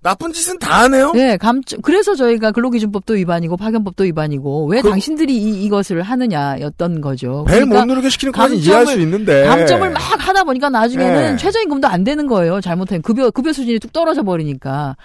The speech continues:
Speaker 2: 감점을 줘서 감점이 어느 정도 되면은 "너는 휴일날도 무급으로 일해." 뭐 이래버리고요. 아, 뭐, 완전 말도 안 되는 일들이 벌어졌었습니다. 그 당시에.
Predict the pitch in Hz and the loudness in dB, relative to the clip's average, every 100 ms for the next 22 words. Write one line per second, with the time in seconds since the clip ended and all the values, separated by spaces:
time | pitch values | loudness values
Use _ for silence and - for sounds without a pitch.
0 | - - - - - - 226 233 277 277 | -20 -20 -20 -20 -6 4 4 4 2 4
1 | 277 269 254 - 220 226 262 277 - - | 2 2 0 2 2 4 2 0 -4 -16
2 | - - - 220 233 240 - - 254 254 | -20 -20 -2 0 0 -2 -4 0 4 4
3 | 214 240 240 226 226 233 214 226 226 175 | 4 2 2 2 4 2 2 2 0 -2
4 | - _ - 330 320 269 208 214 196 277 | -10 _ -4 0 2 4 4 4 4 4
5 | 269 233 175 170 139 156 226 277 208 156 | 6 4 4 2 2 2 4 4 4 2
6 | 143 285 180 110 - - 120 254 - 302 | 0 0 -2 -4 -4 0 0 -2 -4 -2
7 | 311 233 - - 262 220 262 381 330 285 | -2 -4 -4 -2 0 2 4 4 2 2
8 | 262 240 190 170 180 202 170 165 175 160 | 2 2 2 0 0 0 0 -2 -2 -2
9 | 175 160 156 202 - 135 - - 160 131 | -2 -2 -2 -4 -4 -10 -8 -10 -10 -10
10 | - | -14